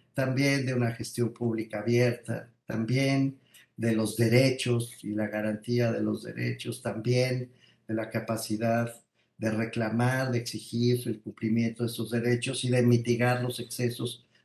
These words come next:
de cualquier persona, exigiendo a su vez sus obligaciones constitucionales, y también con valores como la tolerancia, la responsabilidad, la solidaridad en una sociedad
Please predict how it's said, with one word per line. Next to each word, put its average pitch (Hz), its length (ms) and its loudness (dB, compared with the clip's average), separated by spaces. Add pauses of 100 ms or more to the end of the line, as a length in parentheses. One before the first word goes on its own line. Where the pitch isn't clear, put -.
de 120 120 -2
cualquier 120 460 0
persona, 120 720 0
exigiendo 117 560 -4
a 117 40 -2
su 104 180 -8
vez - 180 -4
sus - 180 -14
obligaciones - 880 -8 (360)
constitucionales, 110 1080 -4
y 117 80 0
también 135 540 4
con 127 160 -2
valores 120 580 2
como 107 220 -8
la 104 160 -2
tolerancia, 110 840 -4 (340)
la 120 160 2
responsabilidad, 110 1040 2
la - 100 2
solidaridad 110 880 0 (400)
en 110 140 0
una 120 220 4
sociedad 107 760 0